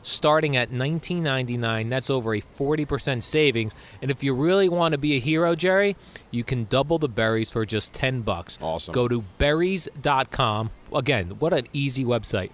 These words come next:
Speaker 1: Berries dot com. Click on the microphone and type in our code.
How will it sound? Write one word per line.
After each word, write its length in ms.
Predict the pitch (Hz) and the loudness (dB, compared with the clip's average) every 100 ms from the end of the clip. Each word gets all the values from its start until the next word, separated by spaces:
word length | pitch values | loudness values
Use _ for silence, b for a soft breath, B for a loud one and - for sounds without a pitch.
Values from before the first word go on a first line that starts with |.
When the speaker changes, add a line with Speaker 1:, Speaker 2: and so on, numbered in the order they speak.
| B B - | B B -12
Speaker 1:
Berries 640 | 113 170 170 156 156 151 - - | 2 6 6 6 2 0 -4 -2
dot 280 | 135 135 - | 2 2 0
com. 420 | 135 127 123 120 B B B | 0 0 0 -4 B B B
Click 240 | 160 156 | -2 2
on 120 | 156 | 2
the 60 | 139 | 2
microphone 560 | 135 139 131 - 120 117 | 0 0 -2 0 0 0
and 100 | - | 0
type 280 | 143 143 | 0 0
in 80 | 131 | -2
our 240 | 123 127 117 | 0 0 0
code. 500 | - 156 120 123 | 2 4 4 2